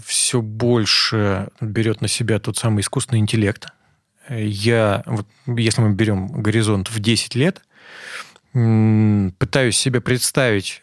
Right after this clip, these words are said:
сможет ли искусственный интеллект полностью взять на себя вот ту самую функцию фильтра, э, который бы информацию отделял важную от неважной. Мне кажется, это вполне возможно. Ну,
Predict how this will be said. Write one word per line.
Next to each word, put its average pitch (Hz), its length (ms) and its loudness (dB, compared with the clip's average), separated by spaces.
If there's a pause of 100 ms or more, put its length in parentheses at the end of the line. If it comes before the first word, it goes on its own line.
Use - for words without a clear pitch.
(100)
сможет 131 520 0
ли 117 460 2
искусственный - 360 -4
интеллект - 400 -4
полностью 127 520 0
взять 120 320 0
на 113 80 0
себя 117 540 0 (480)
вот - 320 -4 (260)
ту - 140 -4
самую 127 260 2
функцию 127 560 0
фильтра, 147 720 0 (1000)
э, 110 460 2
который 143 440 0
бы 131 440 2 (500)
информацию 131 720 2
отделял 113 380 2
важную 123 440 0
от - 200 -4
неважной. 95 500 -2
Мне 135 300 4
кажется, 139 400 0
это - 100 -6
вполне 123 380 0
возможно. 107 580 0 (120)
Ну, 113 200 -2